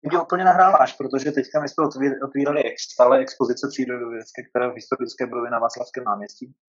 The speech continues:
Speaker 1: Národním muzeu. A je, tohle bylo přesně hlavní motto, kterým pět let, co jsem ten projekt vedl, jsem si řídil. Je to motto, je to pořád, to zmiňuji, že to není moje, ale je to vlastně to, co si řekl, mě to řekl kamarád, ředitel hvězdárny v Brně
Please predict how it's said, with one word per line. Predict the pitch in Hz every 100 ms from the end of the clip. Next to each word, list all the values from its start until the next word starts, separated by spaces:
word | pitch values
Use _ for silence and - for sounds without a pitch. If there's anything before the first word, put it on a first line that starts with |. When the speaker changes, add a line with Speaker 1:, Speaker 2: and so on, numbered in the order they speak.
| -
Speaker 1:
Národním | 104 113 110
muzeu. | 107 110 110 110 _ - - - -
A | 104 110
je, | 117 117 -
tohle | 135 135
bylo | 135
přesně | 135 - 135
hlavní | 127 127 131
motto, | 127 123 123
kterým | - 123 123 123
pět | - 123 120
let, | 123 - - -
co |
jsem | - 123 123 123 -
ten | 123
projekt | 123 123 123
vedl, | 117 117 117 127
jsem | 127 123
si | - 123
řídil. | 107 123 135 139 _ - - -
Je | -
to | -
motto, | 127 123 131 123 127
je |
to | 120 -
pořád, | 123 123 -
to |
zmiňuji, | 113 123 123
že | 117
to | 117
není | 117 117 113
moje, | 104 95 98 107 139 - _ _ -
ale | 113
je | 117
to | -
vlastně | 120 113 123
to, | 120
co | -
si | - 120
řekl, | -
mě | 123
to | 120 117
řekl | 117 -
kamarád, | 113 110 123 127 127 123
ředitel | 117 123 127 117
hvězdárny | 107 110 117 123 117
v | -
Brně | 110 113